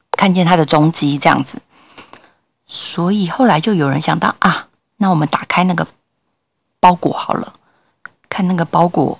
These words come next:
里面是什么东西，搞不好他遗书有写一些比较 detail、比较细节的东西。”就在淡水的这个站务人员就打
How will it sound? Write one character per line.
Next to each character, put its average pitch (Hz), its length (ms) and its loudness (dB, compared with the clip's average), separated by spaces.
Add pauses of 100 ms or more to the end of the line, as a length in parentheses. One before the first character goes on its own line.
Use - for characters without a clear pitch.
(140)
里 - 180 -4
面 175 240 2
是 - 140 0
什 - 120 0
么 - 120 -4
东 156 180 0
西， 151 160 -4
搞 160 120 -6
不 - 140 -2
好 190 120 2
他 190 220 -4
遗 139 120 0
书 165 340 2
有 147 140 2
写 - 280 -2
一 - 120 -4
些 165 300 -2 (100)
比 - 80 -8
较 175 260 0 (440)
detail、 185 340 0
比 - 100 -6
较 165 140 -2
细 - 260 0
节 - 160 -8
的 - 100 -4
东 151 200 -4
西。” 139 260 -4 (960)
就 170 220 -2 (160)
在 180 140 -4
淡 175 260 0
水 - 220 -4
的 - 100 -18
这 165 120 -6
个 - 160 -10 (520)
站 185 220 4
务 175 100 2
人 139 160 4
员 139 140 2
就 - 120 -4
打 - 200 -6